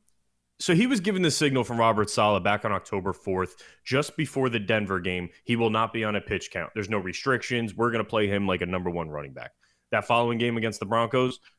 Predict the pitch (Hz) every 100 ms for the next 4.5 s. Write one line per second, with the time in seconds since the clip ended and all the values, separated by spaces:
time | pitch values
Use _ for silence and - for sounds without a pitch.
0 | _ 151 156 143 165 131 117 123 110 -
1 | 101 113 117 107 - 113 113 - 107 104
2 | 98 98 98 - 110 104 110 98 104 -
3 | 98 87 95 82 92 90 82 - 87 -
4 | 82 95 117 107 104